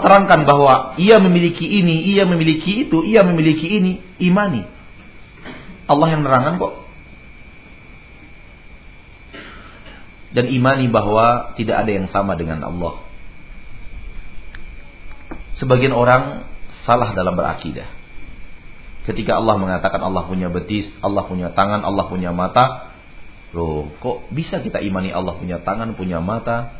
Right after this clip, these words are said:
Sama dong Allah dengan makhluk. Salah dia beriman. Karena barang yang namanya sama, belum tentu wujudnya sama.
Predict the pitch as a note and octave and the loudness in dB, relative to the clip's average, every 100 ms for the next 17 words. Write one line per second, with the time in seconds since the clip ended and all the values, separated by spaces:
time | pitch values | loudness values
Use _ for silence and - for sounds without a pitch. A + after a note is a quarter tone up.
0 | - - - C3 E3 - G#2 G#2 G2+ F2 | -16 -16 -8 -4 -4 -4 -4 -4 -4 -4
1 | F2 E2+ E2+ F2+ F2+ - - - - - | -4 -4 -4 -4 -6 -8 -20 -20 -20 -20
2 | - - - - - - - - - - | -20 -20 -20 -20 -20 -20 -20 -20 -20 -20
3 | - - - - A#3 A3+ E3+ B2 G#2+ G2+ | -20 -20 -8 0 2 2 0 0 0 0
4 | G#2 F#2 E2 - - - - - - - | -2 -2 -4 -8 -16 -16 -14 -12 -14 -14
5 | - - - - - E3 C#3 A#2+ G2 - | -6 -4 -4 -2 6 6 6 2 0 -4
6 | - - B2+ B2+ C#3+ E3+ G#3 C3+ G#2+ G2 | -16 -12 0 2 4 6 6 6 -2 -8
7 | - C#3 C#3 A#2 F#2 - - - C3 C#3 | -8 -2 4 4 2 -8 -16 -8 4 4
8 | D3 G3+ E3 B2 G#2+ F#2+ F#2+ G#2+ A#2+ D#3+ | 6 4 4 2 2 2 -2 -4 0 2
9 | F3 F3 C3 D#3 F3+ E3+ G3+ B3 G3+ D#3 | 2 2 0 0 2 2 4 2 4 2
10 | E3 - - | 0 -4 -10